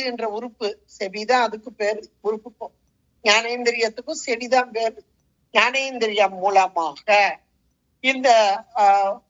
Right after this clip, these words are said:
ஒரு பற்றுக்கோடு வேணும் இதுக்கு. பற்றுக்கோடு இல்லாம நடக்காது. ஆகாயம் என்ற பூதத்தை பற்றுக்கோடாக கொண்டு, ஓசை என்பதை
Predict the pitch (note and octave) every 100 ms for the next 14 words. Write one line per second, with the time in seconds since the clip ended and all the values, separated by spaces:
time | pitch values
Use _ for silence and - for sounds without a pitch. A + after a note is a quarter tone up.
0 | - C4+ A#3 C#4+ C4+ F4+ E4 D#4 B3+ A#3+
1 | A#3+ G3 F3 - - - G3 A#3+ B3 A#3
2 | A#3+ A#3+ G3+ G3+ A#3 G3 - _ _ _
3 | _ G3 G#3+ A#3+ A#3+ B3+ C#4 C4 B3+ A#3
4 | C4 C4+ B3+ C4 C4 A#3+ C#4+ C4+ C4+ B3+
5 | B3+ B3+ B3 C#4+ C#4 C4+ C#4 B3+ G3 _
6 | _ _ _ _ _ - A#3+ C#4+ - D4
7 | D4 C4 G#3 - B3+ C#4 C4+ C4